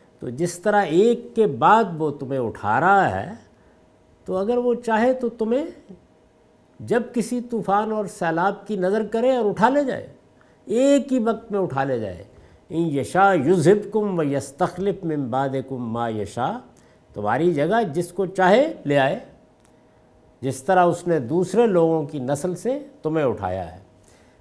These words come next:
ये जो बात है, इसमें किस चीज़ की तरफ तवज्जो दिलाई है, इस पर मैंने लिखा है, मुद्दा ये है कि अपनी तारीख़ से सबक लो, यानी पीछे देखो ज़रा मुड़कर। तुम पहली नस्ल नहीं हो जो दुनिया में आए हो,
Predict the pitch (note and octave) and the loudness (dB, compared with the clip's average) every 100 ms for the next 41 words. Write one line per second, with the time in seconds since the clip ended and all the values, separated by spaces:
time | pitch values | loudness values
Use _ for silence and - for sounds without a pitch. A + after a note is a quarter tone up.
0 | - C#3 C#3+ B2 A2+ D3+ F#3+ G3 G3 - | -12 -8 -6 -2 2 2 2 -2 -2 -4
1 | F3 D3+ G3 - - G3 F3 G3 G3+ F#3 | -6 -4 -4 -4 -6 -6 -6 -6 -4 -4
2 | - E3+ E3 F#3 F#3 E3+ F3+ F#3 F#3 A3 | -2 -2 0 0 0 0 0 0 -2 -6
3 | - _ - C#3+ C3+ - C#3 B2 B2 G#2+ | -18 _ -14 -12 -8 -6 -4 -4 -6 -6
4 | G2+ - E3+ G#3 D#3 C3 C#3+ G3+ G#3+ G3 | -8 -4 -2 -2 -4 -6 0 2 4 2
5 | G#3+ G#3 A2+ E2+ - - _ _ _ _ | 2 2 2 -4 -14 -20 _ _ _ _
6 | _ D#3+ E3 - B3 C4 A3 E3+ A#3+ A#3+ | _ -6 -6 -4 -4 -2 0 2 2 0
7 | - B3+ A3+ G3+ - G2+ F2 _ _ _ | -2 -4 -4 -6 -8 -12 -14 _ _ _
8 | _ _ _ _ - B2+ F3 F3+ F3+ A#3 | _ _ _ _ -12 -4 -2 -2 0 2
9 | A3 A3+ C4+ C4 A3+ D3 B2+ F#2+ - _ | 2 2 0 0 -2 -4 -6 -12 -16 _
10 | _ _ _ _ _ _ _ _ _ _ | _ _ _ _ _ _ _ _ _ _
11 | _ _ - F3 E3+ - - E3 F#3 A#3+ | _ _ -4 -4 -4 -8 -2 0 2 2
12 | A#3+ D#3+ - - _ - C#3+ - G#3 G3+ | 0 -2 -8 -20 _ -6 -4 -2 0 0
13 | C4+ A#3+ F#2+ - - _ _ _ _ _ | -2 -4 -8 -12 -20 _ _ _ _ _
14 | _ C3 B2+ C#3+ D3+ D#3+ D3 B2 B2 A#2+ | _ -8 -4 -2 0 0 0 0 0 -2
15 | F2 | -4